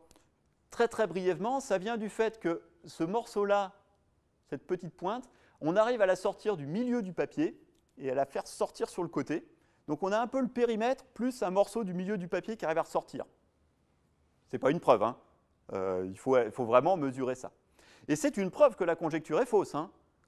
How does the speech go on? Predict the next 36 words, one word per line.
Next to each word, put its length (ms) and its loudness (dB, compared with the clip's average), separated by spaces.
Quand 240 -2
on 80 -2
veut 140 2
démontrer 500 2
que 100 -8
quelque 280 -6
chose 220 -6
est 60 -4
faux, 220 -2
on 60 -2
donne 200 2
un 100 -4
contre-exemple, 580 -4
et 60 -8
ça 160 -2
montre 280 0
que 120 -8
c'est 160 -10
pas, 320 0
c'est 120 -12
pas 140 4
vrai 280 4
que 100 -6
le 100 -2
périmètre 480 -4
est 60 -8
plus 120 -12
petit, 220 -6
parce 160 -16
que 140 -2
j'ai 100 -8
un 80 -4
contre-exemple. 580 -12
Donc, 300 2
ce 240 -2
pliage-là 640 2